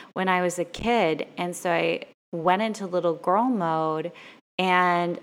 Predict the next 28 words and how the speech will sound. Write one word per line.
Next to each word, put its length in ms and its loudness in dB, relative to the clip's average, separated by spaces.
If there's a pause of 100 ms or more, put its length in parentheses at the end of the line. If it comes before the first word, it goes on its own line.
(180)
I 240 4
was 340 0
acting 400 2
to 120 -10
my 140 -2
partner 380 0
as 140 -4
if 180 -2
I 180 4
was, 380 -2
like, 240 -2
a 80 -2
hurt 260 -2
child 320 0
ask-, 340 -4 (120)
acting 600 0
to 120 -10
my 160 -2
dad. 580 0 (540)
And 120 2
I'm 140 2
so 220 0
grateful 640 0
that 140 0
I 100 2
can 240 -8
now 220 -2
see 960 -2